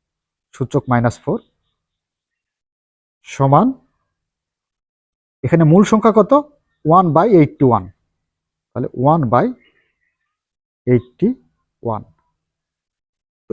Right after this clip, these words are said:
এই সংখ্যাটাকে দিয়ে তুমি যদি ভাঙো, তাহলে তুমি পেয়ে যাবে কত? ওয়ান বাই এইটটি ওয়ান। যেমন এখানে লক্ষ্য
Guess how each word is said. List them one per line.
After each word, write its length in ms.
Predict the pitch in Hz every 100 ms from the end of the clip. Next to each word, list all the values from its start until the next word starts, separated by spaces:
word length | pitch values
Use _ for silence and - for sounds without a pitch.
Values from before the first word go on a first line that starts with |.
| -
এই 60 | 180 220
সংখ্যাটাকে 460 | 226 247 262 240
দিয়ে 180 | 175 165 170 _
তুমি 140 | - 160
যদি 120 | 160 156 117
ভাঙো, 280 | 165 143 190 _ _ _ _ _ -
তাহলে 200 | 139 165 208
তুমি 120 | 202 175
পেয়ে 160 | 180 156
যাবে 140 | 143 131
কত? 120 | 131 196 151
ওয়ান 160 | 143 131
বাই 120 | 131 254 247 _ _ -
এইটটি 320 | 160 160 156
ওয়ান। 200 | 123 104 98 _ _ _ _
যেমন 260 | - 175 156 240 _ _ _ _ _ _ -
এখানে 180 | 139 160 160
লক্ষ্য 200 | -